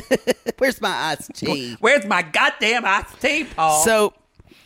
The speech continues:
Speaker 1: um, uh, Chuck says, "I'm really
Speaker 2: God, it made me
Speaker 1: disappointed
Speaker 2: miss them.
Speaker 1: to hear." I know. I, I can't believe I miss. Uh, I was talking about the other day how I missed Brittany and Mary so much.
Speaker 2: Oh, so much.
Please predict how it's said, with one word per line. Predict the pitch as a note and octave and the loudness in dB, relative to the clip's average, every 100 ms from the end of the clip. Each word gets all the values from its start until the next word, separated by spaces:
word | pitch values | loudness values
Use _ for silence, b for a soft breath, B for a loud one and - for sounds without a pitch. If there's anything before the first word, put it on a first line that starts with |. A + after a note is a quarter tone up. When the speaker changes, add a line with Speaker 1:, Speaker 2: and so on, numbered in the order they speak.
| b _ _ - - - | b _ _ -20 -2 4
Speaker 1:
um, | E3+ D#3 C#3+ C3 B2 A#2+ A2 _ - | 4 4 2 0 -2 -6 -10 _ -2
uh, | D3 C3+ B2+ - - | 0 2 0 -6 -6
Chuck | - A#3+ - | -2 0 -2
says, | A3+ F3 - | -4 -6 -6
"I'm | D3+ | -4
really | A#3 | -2
Speaker 2:
God, | E4+ | 0
it | G#3+ | 0
made | |
me | |
Speaker 1:
disappointed | A3 - D#3+ F#3 D#3+ | -2 -2 0 2 2
Speaker 2:
miss | A2+ C3 - | 0 -4 -8
them. | - G2 F#2 A2 | -10 -10 -8 -6
Speaker 1:
to | A#2+ | -4
hear." | D3+ E3+ E3 D#3 | -4 -2 0 -2
I | C#3 | -4
know. | C#3 A#2+ G#2+ - - | -4 -4 -6 -12 -12
I, | A2 - b b b - | -12 -12 b b b -6
I | D#3 G#3+ | -4 -4
can't | - F#3+ C3 | -8 -12 -10
believe | C#3+ C#3 | -8 -8
I | C3+ C3 | -6 -6
miss. | C#3 C3+ C3+ B2+ - - - - _ _ _ _ B2 | -6 -6 -6 -8 -10 -12 -12 -18 _ _ _ _ -2
Uh, | A#2 A2 G#2 - | -2 -2 -4 -6
I | D3+ | -8
was | D#3 | -8
talking | - D#3 | -8 -6
about | D3+ A#2+ | -6 -4
the | |
other | B2 | -4
day | B2+ B2+ | -6 -8
how | G#2 C3+ | -8 -8
I | B2 | -6
missed | B2 B2+ C3 C3 - F#2+ | -6 -6 -4 -6 -8 -14
Brittany | - C#3 C#3+ B2+ B2+ | -10 -4 -4 -2 -4
and | A2 | -4
Mary | A2+ A#2 G2 G2+ _ _ _ _ _ | -4 -6 -8 -12 _ _ _ _ _
so | - - - E3 D3+ | -12 -10 0 4 4
much. | C3+ G2 - - | 2 -2 -6 0
Speaker 2:
Oh, | A2+ A#2 A#2 A2 - _ _ _ - | 4 4 2 -2 -14 _ _ _ -14
so | - C#3+ | -4 -2
much. | D3 D3 C#3+ - - | 0 0 -2 -8 -20